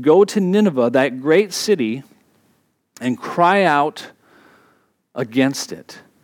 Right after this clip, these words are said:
for their wickedness has come up before me." Now he has to go into the territory of his enemies. He has to deliver a word. He has to cry out. He has to be amongst those people.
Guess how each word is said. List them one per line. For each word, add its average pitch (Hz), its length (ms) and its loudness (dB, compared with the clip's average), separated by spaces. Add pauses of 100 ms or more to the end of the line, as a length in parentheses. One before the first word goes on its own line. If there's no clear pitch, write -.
(480)
for 135 160 -2
their 139 180 4
wickedness 127 580 -2
has 123 200 -8
come 120 240 -4
up 110 200 -6 (600)
before 127 320 -2
me." 107 180 -2
Now 160 220 2
he 208 220 -2
has 180 240 -6
to 180 100 -4
go 135 260 0 (220)
into 247 560 2
the 220 100 2
territory 185 720 2
of 131 120 -4
his 135 160 -2
enemies. 120 580 -2 (640)
He 147 180 -2
has 170 160 0
to 165 120 0
deliver 170 640 4
a 190 160 2
word. 165 440 2
He 135 40 -4
has 147 100 -4
to 131 120 -6
cry 190 580 -2
out. 160 120 0
He 185 80 2
has 175 100 2
to 160 100 2
be 190 360 -2
amongst 175 560 -2
those 202 220 2
people. 127 520 -6